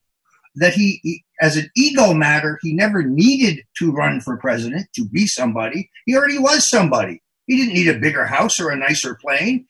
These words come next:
He already had a great house and a great plane. He didn't need a great life. He had a great life. He could play golf whenever he wanted. He loves real estate.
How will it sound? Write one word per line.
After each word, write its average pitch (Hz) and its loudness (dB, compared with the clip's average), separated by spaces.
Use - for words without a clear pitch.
He 233 4
already 269 4
had 277 4
a 220 4
great 185 2
house 143 2
and 123 -6
a 120 -6
great 113 -4
plane. 107 -8
He 247 4
didn't 254 -2
need 220 4
a 143 0
great 190 2
life. 233 2
He 208 0
had 269 2
a 233 2
great 190 2
life. - -2
He 202 0
could 208 -4
play 208 4
golf 202 4
whenever 208 -2
he 190 0
wanted. 240 -2
He 233 4
loves 254 4
real 156 4
estate. - -8